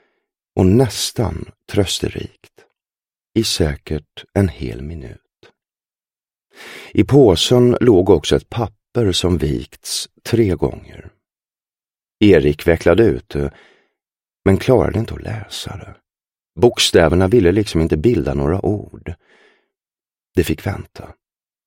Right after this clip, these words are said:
Han vek ihop det igen och tryckte ner det i byxfickan. Han gick tillbaka ut. Renen hade mosat sig ner till stranden och gick av och an i det grunda vattnet.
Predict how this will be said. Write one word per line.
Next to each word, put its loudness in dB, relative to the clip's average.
Han 0
vek 2
ihop 2
det 2
igen 0
och -14
tryckte -2
ner -2
det -6
i -6
byxfickan. -10
Han -4
gick -4
tillbaka -6
ut. -20
Renen 2
hade 0
mosat 0
sig -6
ner -4
till -8
stranden -4
och 2
gick -2
av 0
och -4
an -12
i -4
det -2
grunda -2
vattnet. -16